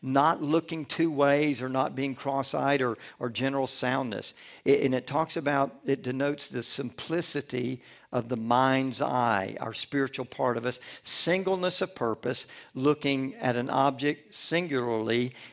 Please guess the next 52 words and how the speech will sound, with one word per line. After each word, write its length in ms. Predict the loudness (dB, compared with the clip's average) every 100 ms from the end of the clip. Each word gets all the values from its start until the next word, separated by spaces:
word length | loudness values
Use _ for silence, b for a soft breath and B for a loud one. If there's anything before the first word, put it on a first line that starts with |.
| B
and 180 | -2 0
as 240 | -2 -4
opposed 460 | -2 2 2 0 -4
to 260 | -4 -4 -8 B B
two 280 | 0 0 2
ends 680 | 2 4 4 2 -2 -4 -6 -6
in 200 | -6 -2
view. 420 | 0 0 0 -6 -16 _ _ _ _ _ -4
Now, 100 | -4
if 120 | -2
you 80 | 2
got, 220 | 4 4 -2 -12
if 200 | -6 -4
you, 140 | -2 -2
if 180 | 0 -2
you're 140 | -4
trying 360 | -2 0 0 0
to 100 | 0
see 300 | 0 0 0
something 600 | 0 0 0 -2 -2 -4 B B B B
two 200 | -2 0
ends 200 | -2 -4
in 80 |
view, 160 | -2 -4
you've 240 | -2 -2
got 280 | 2 0 2
division, 760 | 2 4 4 2 -2 -4 -8 -12 _ _ _ _ _ _ _ -12
and 180 | -2
that 420 | 0 0 -4 -16 -6
brings 280 | -4 -4
confusion. 800 | -8 -10 -4 0 0 -2 -6 -10 -18 _ b b
So 260 | -8 -2 -2
when, 300 | -2 -6 -6 -12 b
I've 180 | 0 4
gotta 160 | 2
go 140 | 2 0
to 120 | 0
the 80 | 2
eye 160 | 2
doctor 320 | 2 -2 -2
tomorrow, 380 | -4 -2 0 0
as 80 | 0
a 60 | -4
matter 140 | -6
of 60 | -4
fact, 220 | -6 -4
talking 240 | -6 -6
about 160 | -8 -6
that, 140 | -4
my 160 | 0 0
little 220 | 2 0
story, 500 | -4 -6 -6 -2 -4